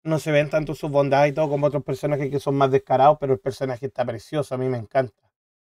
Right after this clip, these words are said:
Me encanta, me encanta, me encanta. Vale,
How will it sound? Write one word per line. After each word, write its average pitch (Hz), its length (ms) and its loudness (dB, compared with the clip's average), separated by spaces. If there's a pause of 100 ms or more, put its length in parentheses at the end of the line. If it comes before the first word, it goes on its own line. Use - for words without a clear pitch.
(300)
Me 135 80 -4
encanta, 147 320 2
me 151 80 2
encanta, 147 320 -2
me 143 60 2
encanta. 123 360 -2 (960)
Vale, 196 340 8